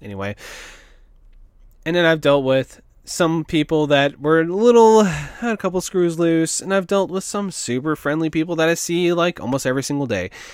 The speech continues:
So this job is interesting. There's a lot going on.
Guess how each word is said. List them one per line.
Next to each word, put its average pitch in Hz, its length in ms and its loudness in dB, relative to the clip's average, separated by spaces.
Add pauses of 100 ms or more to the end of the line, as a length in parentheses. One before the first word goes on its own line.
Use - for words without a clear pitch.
(140)
So - 180 -2
this 175 160 -2
job 160 260 4
is 147 140 -4 (140)
interesting. - 560 -8
There's 120 140 -8
a 127 60 -4
lot 120 320 -4
going 120 260 -6
on. 160 320 0